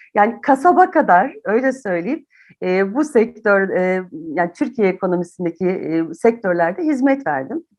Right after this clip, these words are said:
Sektör hiç önemli değil. Önemli olan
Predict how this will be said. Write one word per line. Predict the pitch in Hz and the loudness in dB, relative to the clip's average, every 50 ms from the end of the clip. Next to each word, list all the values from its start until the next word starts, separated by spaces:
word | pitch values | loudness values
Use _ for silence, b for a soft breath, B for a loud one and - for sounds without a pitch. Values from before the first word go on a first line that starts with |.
| _ _ | _ _
Sektör | _ - - 359 349 - 381 349 | _ 0 0 0 2 4 4 4
hiç | 311 302 - | 4 4 4
önemli | 277 247 226 202 190 190 190 190 185 | 2 4 4 4 2 2 0 -2 -4
değil. | 196 220 240 254 - _ _ _ _ _ - | -2 -4 -4 -6 -8 _ _ _ _ _ 2
Önemli | 180 185 202 202 214 240 277 294 | 2 4 6 4 4 4 2 2
olan | 277 247 233 254 285 277 - | 2 2 0 0 -2 -6 -12